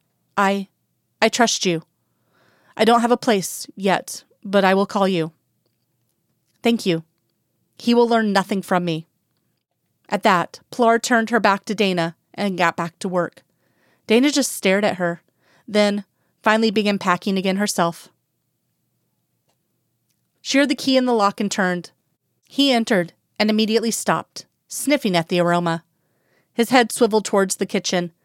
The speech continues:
looking for her. The weariness seemed to lighten from his face at the sight of her. "Welcome home."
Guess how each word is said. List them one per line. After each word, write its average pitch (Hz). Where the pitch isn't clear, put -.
looking 208
for 180
her. 170
The 254
weariness 254
seemed 214
to 214
lighten 196
from 202
his 202
face 180
at 180
the 185
sight 175
of 175
her. 170
"Welcome 233
home." 214